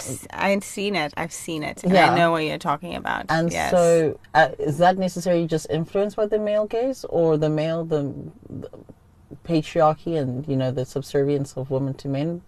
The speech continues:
Speaker 2: But is it also not, um, uh, perpetuated by our own women in our own, yeah, in
Speaker 1: Yeah,
Speaker 2: our
Speaker 1: at
Speaker 2: own
Speaker 1: some
Speaker 2: circles?
Speaker 1: point, at some point,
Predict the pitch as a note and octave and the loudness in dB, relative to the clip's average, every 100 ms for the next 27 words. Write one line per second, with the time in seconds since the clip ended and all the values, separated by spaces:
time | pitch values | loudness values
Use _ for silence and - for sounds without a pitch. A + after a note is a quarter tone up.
0 | - - C#3 C3+ C#3 C#3+ - G3+ F3+ - | -2 2 2 0 0 -2 -2 -2 -2 -4
1 | - - _ - - - D3 D3+ D3 - | -18 -20 _ -20 -20 -2 2 2 0 -8
2 | G#2 C#3 C3+ C3 E3 - - - - - | -2 -2 -2 -6 -10 -18 -20 -20 -20 -20
3 | - - - - - - F5+ - - - | -20 -20 -20 -20 -18 -12 -12 -14 -20 -20
4 | - - D#3+ C#3 D#3 - D#3+ C3+ B2+ - | -20 -6 -4 2 2 4 4 4 2 0
5 | C3 B2+ B2+ C#3 - - - - - - | 0 0 -4 -10 -18 -20 -20 -20 -20 -20
6 | - _ _ _ - _ - A#2+ - - | -20 _ _ _ -20 _ -2 -2 0 2
7 | C#3+ D#3+ D3 B2+ A#2 - D#3 - B2+ A#2 | 4 4 4 2 -2 -8 -12 -8 -6 -4
8 | - B2 C3 B2+ C3 D#3+ - - - _ | -4 -4 -2 -4 -6 -12 -20 -20 -20 _
9 | _ _ - - _ _ - C3 A#2 D3+ | _ _ -20 -20 _ _ -6 -4 -4 -4
10 | G#3 G3+ C#3 G#3 C#4+ G#3+ G3+ G3+ - - | 0 0 2 2 4 2 2 0 -4 -2
11 | F#3+ F#3+ A#3+ C#4+ C4+ A3 G#3 E3+ - | -2 0 0 0 2 2 0 -2 -10